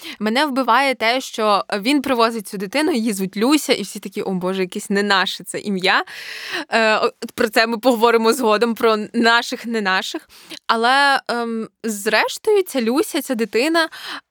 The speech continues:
в-, вона стає таким яблуком розбрату, я перепрошую за кліше, тому що за неї фактично воюють всі, кому ця дитина дістанеться. Там же ж є цей момент,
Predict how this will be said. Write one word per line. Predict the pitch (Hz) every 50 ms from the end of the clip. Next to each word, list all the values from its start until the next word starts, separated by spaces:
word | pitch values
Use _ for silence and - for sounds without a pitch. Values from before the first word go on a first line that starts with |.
| _ -
в-, | 226 220 226 226 226
вона | 208 202 202 208 220 214 220 247 294
стає | - - - 269 226 254 339
таким | 320 311 294 - 240 233 226 220 208 196 _
яблуком | 208 202 208 220 233 226 220 240 233 - 220 214 220
розбрату, | 196 202 220 226 302 247 240 262 262 - 302 294 294 302 - -
я | 214 208 202 208
перепрошую | - 254 220 226 - - 220 226 254 - - 240 233 233
за | 226 214
кліше, | - 254 226 - - - - 190 208 226 -
тому | - 247 247 294 370
що | - - 294
за | 269 277 233
неї | 214 226 262 311 320 311 294 - _ - -
фактично | - 202 - - 269 262 - - 269 240 226 - -
воюють | 208 208 240 226 226 247 247 233 220 190 -
всі, | - - - - 320
кому | - - - - 233 214 226 277 370
ця | - - 339
дитина | 277 247 233 196 247 269 302 302
дістанеться. | 240 226 254 - - 285 302 427 427 370 294 220 - - - 175 170 202 - - - - - -
Там | _ 285 294 294
же | - 285
ж | 254 - -
є | 277 285
цей | - - - 254
момент, | 240 240 233 254 311 440 381